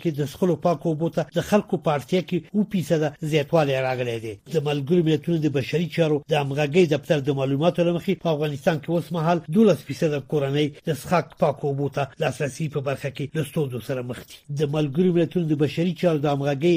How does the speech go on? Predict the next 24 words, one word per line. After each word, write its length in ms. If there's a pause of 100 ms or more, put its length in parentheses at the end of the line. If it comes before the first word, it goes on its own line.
ادارې 360
ویلي 300
چې 100 (140)
په 120
افغانستان 480 (100)
کې 120 (240)
پاکو 260
اوبو 360
ته 80 (340)
د 20 (140)
لاسرسي 560 (180)
د 20 (100)
ښه 180
والي 240 (280)
او 160
له 80 (100)
ناروغۍ 480
څخه 240
د 40 (120)
څوارلس 420
میلیونو 260 (100)
خلکو 280 (220)
د 200
ژغورلو 460